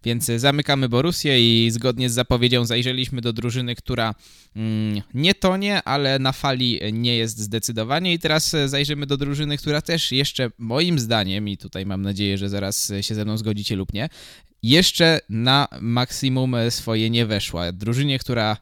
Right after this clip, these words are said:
już stoi na desce, drużynie, która już wpływa na falę, ale jeszcze surfować, e, tak jak potrafi, nie zaczęła. I mówię tutaj o, e, Bayernie Monachium, który, no, tak jak Kacper już wcześniej wspomniał, w lidze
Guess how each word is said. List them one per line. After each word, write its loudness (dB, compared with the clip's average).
już -2
stoi 4
na 2
desce, 0
drużynie, 2
która 0
już 0
wpływa 2
na 2
falę, 0
ale 2
jeszcze 2
surfować, 0
e, 2
tak -2
jak -2
potrafi, -2
nie 6
zaczęła. 0
I -6
mówię -2
tutaj -6
o, -4
e, -4
Bayernie 0
Monachium, -4
który, -4
no, -2
tak -2
jak -2
Kacper -2
już -4
wcześniej -4
wspomniał, -4
w -4
lidze 0